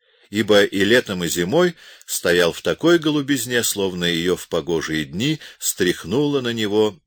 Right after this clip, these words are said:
барвинковое небо. Смазав коломазью колёса, Чигирин бросил на воз торбочку с коржом, отбитую косу, грабли —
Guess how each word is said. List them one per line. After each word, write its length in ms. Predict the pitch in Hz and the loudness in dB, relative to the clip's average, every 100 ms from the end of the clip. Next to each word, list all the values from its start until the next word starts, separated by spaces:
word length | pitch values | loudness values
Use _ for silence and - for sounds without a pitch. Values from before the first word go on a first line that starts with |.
| _ | _
барвинковое 1120 | - 78 92 113 104 101 - 95 92 90 87 - | -10 0 0 0 -4 -10 -8 -4 -2 -2 -4 -12
небо. 480 | 73 69 67 64 - _ _ _ _ _ _ _ _ _ _ _ _ _ _ _ _ _ 415 508 _ _ _ _ _ _ _ _ _ _ - _ | -12 -10 -10 -12 -18 _ _ _ _ _ _ _ _ _ _ _ _ _ _ _ _ _ _ _ _ _ _ _ _ _ _ _ _ _ -20 _
Смазав 560 | - 117 170 135 104 - - _ _ _ | -8 0 0 0 -2 -4 -20 _ _ _
коломазью 640 | 95 90 92 85 78 80 | 0 0 2 0 0 -6
колёса, 640 | - 78 76 117 - 135 - _ _ _ _ _ - - - - | -4 -4 -2 -2 -4 -8 -12 _ _ _ _ _ -20 -20 -20 -14
Чигирин 520 | - 113 135 185 147 | -4 -2 0 2 2
бросил 440 | 95 101 92 95 85 | 2 2 2 -2 -2
на 160 | 85 | -2
воз 380 | 80 78 - - - | -2 -2 -4 -10 -2
торбочку 540 | 98 76 73 - - | -2 0 -6 -10 -10
с 80 | - | -8
коржом, 560 | 82 71 71 123 143 - - _ _ _ _ _ | -6 -6 0 0 0 -12 -20 _ _ _ _ _
отбитую 580 | 98 110 160 180 113 87 | -2 2 0 2 2 0
косу, 560 | - 80 - - 131 147 _ _ _ - | 0 -2 -2 -2 -4 -4 _ _ _ -12
грабли — 580 | - 78 73 71 123 | -6 -2 -2 -2 -6